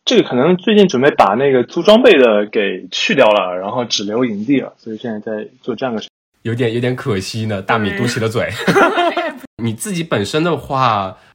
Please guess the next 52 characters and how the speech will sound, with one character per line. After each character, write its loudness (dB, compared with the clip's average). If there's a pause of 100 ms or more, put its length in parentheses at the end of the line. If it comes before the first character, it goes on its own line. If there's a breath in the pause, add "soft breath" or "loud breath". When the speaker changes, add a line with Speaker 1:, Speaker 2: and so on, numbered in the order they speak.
Speaker 2:
之 -10
前 -4
的 -2
一 -2
些 -2 (180)
户 -6
外 0
经 -6
历 -4
有 -4
什 -12
么 -6
会， -2 (120)
比 -12
如 -6
说 -8
你 -10
现 -2
在 0
让 -4
你 -4
回 -6
想 -4
起 -10
来， -6 (160 soft breath)
让 0
你 -6
如 -6
果 -2
能 -2 (240 soft breath)
有 -2
一 -6
天 -2
你 -10
实 -12
现 -6
了 -4
财 -4
富 -6
自 -8
由 -4
之 -8
后， 0
还 -2
想 0
再 -2
去 -6
做 0
的 0
运 -2
动 -2 (140)
呢？ -6